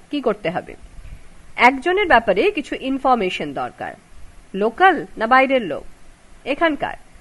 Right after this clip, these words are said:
আমার বাড়ির খুব কাছেই থাকে।" "নামটা বলুন, তার চোদ্দ পুরুষের খবর এনে দেবো আজই।" "ওভাবে হবে না, তুমি একবার আমার কাছে এসো, ব্যাপারটা ডিটেলসে তোমার জানা দরকার।"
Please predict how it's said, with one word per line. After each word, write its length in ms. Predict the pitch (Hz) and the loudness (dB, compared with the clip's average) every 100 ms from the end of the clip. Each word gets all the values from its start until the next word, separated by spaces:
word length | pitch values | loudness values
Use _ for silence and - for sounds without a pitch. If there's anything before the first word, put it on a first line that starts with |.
| - - | -20 -4
আমার 280 | 214 330 | 2 2
বাড়ির 320 | 339 285 339 349 | 6 6 6 0
খুব 160 | - 320 | -6 -6
কাছেই 340 | - 240 262 269 | 2 2 2 -6
থাকে।" 360 | 233 - 90 - - _ _ - - - 226 | -6 -8 -10 -18 -20 _ _ -20 -20 -16 2
"নামটা 320 | 254 302 359 | 2 4 4
বলুন, 280 | 302 320 508 - - | 4 2 -2 -6 -4
তার 100 | 254 | -4
চোদ্দ 340 | - 285 269 | 0 0 0
পুরুষের 340 | 302 294 285 320 | -4 -4 -4 -2
খবর 300 | - 233 220 | 2 2 2
এনে 180 | 202 | 0
দেবো 180 | 196 214 | -2 2
আজই।" 420 | 277 196 151 - - - _ - - - - | 2 2 0 -4 -20 -20 _ -20 -20 -20 -6
"ওভাবে 360 | 226 247 269 277 | -4 0 2 2
হবে 240 | 214 127 | 0 -4
না, 180 | 82 65 - - - - - | -10 -16 -18 -18 -16 -18 -6
তুমি 220 | 330 381 | 0 4
একবার 340 | 233 151 302 | 4 4 4
আমার 220 | 330 185 | 4 0
কাছে 240 | 185 175 - | -2 -4 -4
এসো, 380 | - 156 - - _ _ - | -6 -8 -12 -18 _ _ -4
ব্যাপারটা 420 | 196 208 294 330 | 0 0 0 -2
ডিটেলসে 640 | 277 202 202 254 269 - 403 | -4 -6 -2 -2 -2 -6 -8
তোমার 300 | 269 208 185 | -6 -4 -4
জানা 300 | 165 147 147 | -4 -6 -6
দরকার।" 420 | 117 113 90 | -8 -10 -12